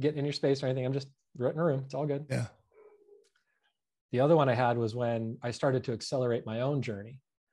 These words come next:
Speaker 1: and I ran into this wall of ancestral energy.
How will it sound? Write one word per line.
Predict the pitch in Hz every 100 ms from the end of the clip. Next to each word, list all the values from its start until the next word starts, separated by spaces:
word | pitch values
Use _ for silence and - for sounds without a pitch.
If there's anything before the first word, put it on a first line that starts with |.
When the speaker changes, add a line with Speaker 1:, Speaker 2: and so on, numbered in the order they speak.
| _ _ _ -
Speaker 1:
and | 117 117 117 113 113 - _ _ -
I | 127
ran | 135 131 123
into | 123 113 110
this | 113 104
wall | 107 104 117 127 113 110
of | 107 104 101 _
ancestral | 113 104 - 123 - 117 110
energy. | 110 107 87 -